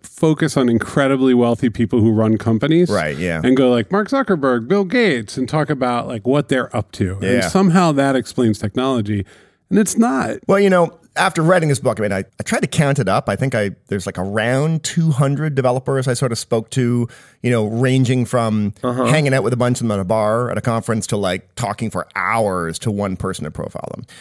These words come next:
Speaker 2: And so one of the things I was trying to do is,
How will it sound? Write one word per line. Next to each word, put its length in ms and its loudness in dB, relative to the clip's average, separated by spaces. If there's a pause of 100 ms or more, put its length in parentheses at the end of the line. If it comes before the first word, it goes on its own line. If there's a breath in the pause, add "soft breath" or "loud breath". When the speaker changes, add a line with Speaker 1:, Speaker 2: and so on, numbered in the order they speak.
(200 loud breath)
Speaker 2:
And 220 -2
so 460 2 (160)
one 260 2
of 80 4
the 80 0
things 120 0
I 40 4
was 120 0
trying 220 -2
to 80 0
do 200 0
is, 340 -4